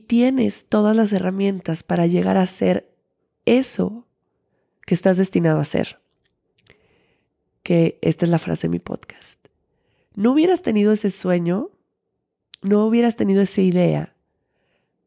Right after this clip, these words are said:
de lo que quieres hacer, si no tuvieras lo que necesitas para hacerlo realidad. En verdad, nadie, nada llega a tu cabeza, nada llega a tu mente,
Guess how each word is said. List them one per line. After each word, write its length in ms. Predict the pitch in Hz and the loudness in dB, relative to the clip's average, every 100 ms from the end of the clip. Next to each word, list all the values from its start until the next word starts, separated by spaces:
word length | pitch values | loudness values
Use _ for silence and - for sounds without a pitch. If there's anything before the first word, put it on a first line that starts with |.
| _ _ _ | _ _ _
de 120 | 185 | 0
lo 100 | 180 | 2
que 120 | 170 | -2
quieres 320 | 170 185 208 | 0 0 0
hacer, 340 | 196 - 165 - | -4 -6 -8 -4
si 160 | - | -2
no 140 | 214 220 | 0 0
tuvieras 340 | 262 240 233 | 2 4 4
lo 140 | 233 214 | 2 0
que 100 | 202 | -2
necesitas 520 | 185 180 202 214 208 | 0 0 0 -2 -2
para 140 | 202 | 0
hacerlo 260 | 165 185 180 | 0 -2 -2
realidad. 480 | 185 160 160 147 - _ _ _ _ _ _ | -2 -4 -4 -6 -10 _ _ _ _ _ _
En 140 | 175 | -2
verdad, 340 | 175 175 190 175 | 0 2 2 0
nadie, 520 | 185 202 208 220 226 - | 0 2 4 2 0 -6
nada 540 | 214 208 208 214 - - | -2 0 2 0 -2 -6
llega 420 | 175 190 170 165 | 0 0 2 -2
a 20 | |
tu 160 | - 165 | -6 -6
cabeza, 580 | 170 160 196 - 226 - _ _ _ _ _ _ _ _ _ _ _ _ - | -2 0 -2 -4 -16 -18 _ _ _ _ _ _ _ _ _ _ _ _ -4
nada 340 | 190 196 202 | 0 2 4
llega 280 | 185 180 175 | 2 2 0
a 80 | - | -4
tu 100 | 165 | -6
mente, 600 | 180 202 240 - 175 | -2 0 -2 -6 -6